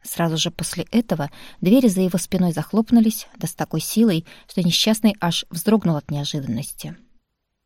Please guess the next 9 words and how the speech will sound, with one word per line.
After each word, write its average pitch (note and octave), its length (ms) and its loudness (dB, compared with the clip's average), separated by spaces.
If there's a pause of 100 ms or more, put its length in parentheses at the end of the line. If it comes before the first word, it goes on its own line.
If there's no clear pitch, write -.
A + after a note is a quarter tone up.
(120)
Одновременно C#4 580 6
с - 120 -2
этим A3+ 240 4
стены A#3 320 4
помещения F#3+ 500 2
вспыхнули G#3+ 540 2
колдовским F3+ 560 -2
огнём F3 460 2
ещё D3+ 300 -4